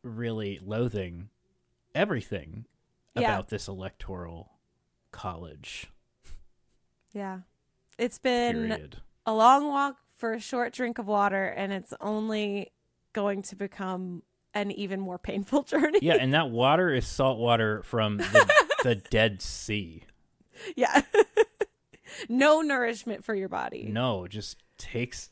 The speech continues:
Speaker 1: just dehydrates you more.
Speaker 2: Speaking of dehydration,
Speaker 1: <sighs> Oh,
Speaker 2: let's
Speaker 1: Jesus.
Speaker 2: talk about Ohio State Representative cock blocking her son.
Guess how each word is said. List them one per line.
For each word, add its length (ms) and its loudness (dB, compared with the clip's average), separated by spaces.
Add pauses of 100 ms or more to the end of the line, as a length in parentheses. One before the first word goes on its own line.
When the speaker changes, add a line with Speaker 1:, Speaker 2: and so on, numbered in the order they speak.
Speaker 1:
just 260 -12
dehydrates 720 2
you 80 2
more. 580 10 (680)
Speaker 2:
Speaking 360 0 (100)
of 60 -8
dehydration, 1040 0
Speaker 1:
<sighs> 40 -12
Oh, 60 -6
Speaker 2:
let's 180 4
Speaker 1:
Jesus. 120 -4
Speaker 2:
talk 220 6
about 380 8
Ohio 560 4
State 380 -4
Representative 720 -4
cock 300 0
blocking 360 -6
her 120 -6
son. 420 -6